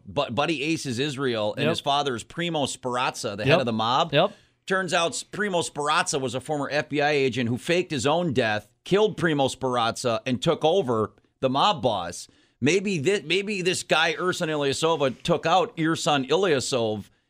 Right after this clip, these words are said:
Speaker 1: and he has just assumed his identity playing now in the N B A.
Speaker 2: D-, dude, I'll, real more quick on this thing. So, Tur-, <laughs> they said Ersan Ilyasova wasn't a legal Turkish citizen, and they should have been disqualified from playing in the European Championship and the Turkish Junior Championship due to a falsified age.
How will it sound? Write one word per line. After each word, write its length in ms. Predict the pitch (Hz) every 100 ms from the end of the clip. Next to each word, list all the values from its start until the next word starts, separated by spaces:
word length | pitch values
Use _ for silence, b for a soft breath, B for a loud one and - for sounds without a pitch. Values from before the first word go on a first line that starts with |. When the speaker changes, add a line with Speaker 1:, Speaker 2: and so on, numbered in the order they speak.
| _
Speaker 1:
and 100 | 135
he 80 | 160
has 100 | 123
just 200 | 147 135
assumed 340 | - 170 160
his 140 | 139 123
identity 420 | 101 160 180 117
playing 300 | 110 139 135
now 160 | 131
in 60 | 127
the 120 | 123
N 140 | 123 117
B 160 | 113
A. 200 | 180 131 - -
Speaker 2:
D-, 140 | - 123 - 202
dude, 140 | 233
I'll, 200 | 143 185
real 180 | 175 185
more 160 | 208 202
quick 160 | 190
on 80 | 175
this 160 | 156 -
thing. 300 | 180 139 110
So, 420 | - 185 165 - _ _ _ -
Tur-, 200 | - 196 147
<laughs> 1300 | - - - - - - - _ _ - - -
they 100 | 196
said 340 | - 233 160 147
Ersan 320 | 180 226 262 208
Ilyasova 400 | 202 202 180 127
wasn't 300 | 156 190 196
a 40 |
legal 320 | 151 196 214
Turkish 380 | 170 190 196 160
citizen, 440 | - 196 180 143
and 140 | 139 143
they 60 | 151
should 160 | 156
have 120 | 160
been 120 | 147 151
disqualified 760 | 147 - 156 185 220 208 202
from 140 | 160 143
playing 260 | 165 185
in 60 | 170
the 80 | 123
European 460 | 151 180 175 165
Championship 720 | - 165 175 156 120 123 117
and 140 | 131 127
the 60 |
Turkish 400 | - 156 170 139
Junior 260 | 98 165 143
Championship 440 | 127 131 - 135
due 120 | 120
to 120 | 156 135
a 40 |
falsified 580 | - 147 147 135 131 120
age. 380 | 135 120 104 -